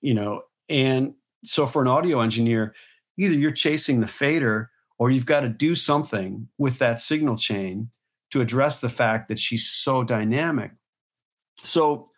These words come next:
Mark Hawley said to me, "Why don't you try one of these nine oh ones on your guitar?" Because there are times where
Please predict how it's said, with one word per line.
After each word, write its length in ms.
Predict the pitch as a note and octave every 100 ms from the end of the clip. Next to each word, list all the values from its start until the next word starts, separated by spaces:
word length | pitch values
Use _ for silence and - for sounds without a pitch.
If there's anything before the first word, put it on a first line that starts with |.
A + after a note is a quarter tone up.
| -
Mark 280 | C#3 E3+ -
Hawley 380 | - E3+ F3 D3+
said 260 | - C#3+
to 120 | B2+ D3+
me, 340 | D#3+ D3+ B2 - - _ _
"Why 220 | C3 D#3
don't 120 | F#3+ -
you 80 |
try 380 | C#3+ - F3+ F#3
one 160 | G#3 E3+
of 80 | B2+
these 180 | A#2
nine 240 | C#3 D3 D3+
oh 140 | C#3+
ones 400 | C3+ F#3 F3 C#3
on 100 | B2+
your 140 | B2 B2
guitar?" 680 | C3 B2+ E3 G#3 - - -
Because 300 | C3 B2 C3
there 120 | D3
are 100 | C#3
times 420 | B2 D#3+ D#3 D3
where 320 | C#3+ C3+ C3